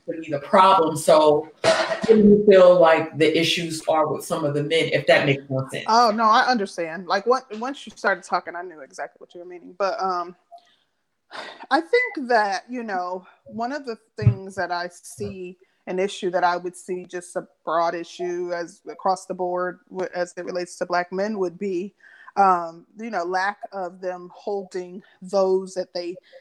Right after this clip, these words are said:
Speaker 2: claim are the ones that are, um, the ones that are the perpetrators, um, accountable, like, you know, even those in their circle, you know what I mean? Like, um, them,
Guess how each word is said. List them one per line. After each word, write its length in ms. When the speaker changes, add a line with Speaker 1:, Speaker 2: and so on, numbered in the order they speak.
Speaker 2:
claim 720
are 480
the 120
ones 520
that 220
are, 340
um, 360
the 200
ones 340
that 100
are 200
the 60
perpetrators, 760
um, 500
accountable, 680
like, 300
you 140
know, 180
even 280
those 220
in 100
their 160
circle, 640
you 100
know 100
what 100
I 40
mean? 280
Like, 260
um, 560
them, 360